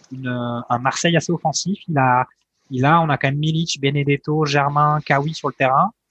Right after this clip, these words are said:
Euh, donc c'est quand même, euh, ça reste offensif, alors que ils ont, franchement, je vois pas trop ce qu'ils peuvent espérer sur ce match.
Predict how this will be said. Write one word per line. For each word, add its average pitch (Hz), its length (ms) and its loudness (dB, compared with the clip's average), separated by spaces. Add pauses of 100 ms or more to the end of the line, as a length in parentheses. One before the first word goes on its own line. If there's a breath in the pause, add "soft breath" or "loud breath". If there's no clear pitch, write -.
(140)
Euh, 127 380 0
donc 127 200 -14
c'est - 140 -6
quand 127 180 -6
même, 131 180 -2
euh, 117 640 -2
ça - 200 -8
reste 139 260 0
offensif, 151 540 -2
alors 123 240 0
que 123 240 0
ils 120 180 -6
ont, 120 60 -18 (1000 loud breath)
franchement, 143 340 0
je 131 80 -4
vois 123 160 0 (100)
pas 147 160 4
trop - 260 -4
ce - 100 -2
qu'ils 143 120 -14
peuvent 131 220 2
espérer 143 420 2
sur - 220 -8
ce 131 100 -6
match. 139 320 0